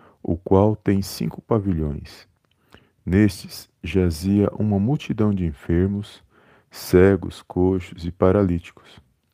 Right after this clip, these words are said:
esperando que se movesse a água,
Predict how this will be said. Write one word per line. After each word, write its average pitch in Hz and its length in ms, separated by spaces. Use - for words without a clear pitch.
esperando 101 840
que 95 140
se - 160
movesse 87 500
a 78 80
água, 90 400